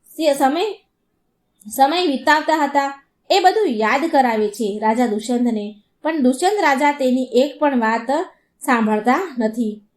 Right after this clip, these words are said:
પછી ગૌતમી માં શકુંતલાને કહે છે કે, "આપણે હવે વધારે અપમાન સહન ન કરવું જોઈએ. સહન કર્યા, અપમાન સહન કર્યા વગર પાછા ઋષિકણવાના આશ્રમમાં જતું રહેવું જોઈએ." તો તેમાંથી એક ઋષિકણવાનો શિષ્ય બોલ્યો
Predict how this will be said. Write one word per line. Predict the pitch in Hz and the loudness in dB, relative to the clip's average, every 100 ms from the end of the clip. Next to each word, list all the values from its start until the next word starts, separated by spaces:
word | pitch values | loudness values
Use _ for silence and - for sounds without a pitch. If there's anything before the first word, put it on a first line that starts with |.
| - | -6
પછી | 240 240 202 | -4 -2 0
ગૌતમી | 226 233 262 240 220 | 0 2 0 0 0
માં | 214 202 202 - _ - | -2 -4 -10 -16 _ -6
શકુંતલાને | 311 330 403 320 269 226 220 | -4 -2 0 0 0 0 -2
કહે | 254 262 240 | 0 0 -2
છે | 240 | -4
કે, | 240 | -6
"આપણે | - 208 277 349 | -6 -6 -6 -4
હવે | 285 262 | -2 0
વધારે | 208 262 269 | 0 -2 -2
અપમાન | 285 214 214 220 226 | -2 -6 -4 -4 -4
સહન | 226 220 202 | -6 -6 -6
ન | 202 240 | -4 -2
કરવું | 285 302 311 | 0 0 0
જોઈએ. | 254 277 269 269 - _ _ _ _ - | -4 -4 -4 -6 -10 _ _ _ _ -4
સહન | 311 381 392 415 | 0 2 0 0
કર્યા, | 285 285 294 | 2 2 0
અપમાન | 240 240 240 294 339 | 0 -2 -2 -2 -2
સહન | 294 254 254 | 0 0 0
કર્યા | 262 226 226 208 | -2 -2 0 0
વગર | 247 | -2
પાછા | 247 190 214 277 247 247 _ _ 277 | -2 -2 -2 -4 -4 -4 _ _ -4
ઋષિકણવાના | 302 440 427 269 240 240 233 240 240 277 - _ - | 0 0 2 2 0 -2 -4 -2 0 -2 -6 _ -4
આશ્રમમાં | 233 294 247 233 247 370 370 | -2 0 2 2 0 -2 -4
જતું | 240 226 226 | -2 2 2
રહેવું | 214 240 202 | 2 0 -2
જોઈએ." | 214 202 196 196 196 _ _ - | -4 -4 -2 -4 -4 _ _ -4
તો | |
તેમાંથી | 247 247 233 294 339 | 2 2 2 0 -2
એક | 381 240 302 269 | -2 2 0 0
ઋષિકણવાનો | 226 247 247 214 214 233 | -2 -2 -4 -2 -2 -2
શિષ્ય | 240 208 - 247 | -2 -4 -4 -2
બોલ્યો | 214 220 254 | 0 0 0